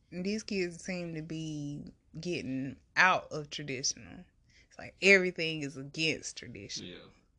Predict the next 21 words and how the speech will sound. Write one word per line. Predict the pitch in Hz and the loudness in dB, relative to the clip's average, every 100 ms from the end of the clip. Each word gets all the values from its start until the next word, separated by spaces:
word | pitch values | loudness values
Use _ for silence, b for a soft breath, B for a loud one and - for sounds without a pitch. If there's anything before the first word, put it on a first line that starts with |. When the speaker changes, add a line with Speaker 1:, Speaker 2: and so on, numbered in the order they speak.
| B B B B | B B B B
Speaker 1:
So | - 147 | -4 2
I | 156 180 | 6 6
don't | 190 175 | 6 6
really, | 175 160 156 147 143 139 139 95 - - _ _ _ _ _ _ _ _ _ - - | 6 6 4 4 2 0 -2 -4 -8 -14 _ _ _ _ _ _ _ _ _ -12 -2
I | |
don't | 170 160 | 2 4
even | 151 151 156 | 4 2 2
know | 156 151 147 | 4 6 6
if | 147 | 4
it's | 139 - | 0 -6
people | 170 156 | -6 -2
that's | 139 147 | -2 -2
actually | 147 143 - | -2 -2 -4
still | 135 156 151 | -4 -2 -2
trying | 139 - 151 147 143 139 139 | -2 -4 -2 0 0 0 -4
to | 101 139 | -6 -4
have | 143 143 131 | 0 0 2
a | |
traditional | 120 - 110 131 - 120 | 0 0 0 -2 -2 -4
relationship. | 117 117 - - - - - _ - b b | -4 -2 -2 -2 -2 -6 -16 _ -20 b b
'Cause | - | -12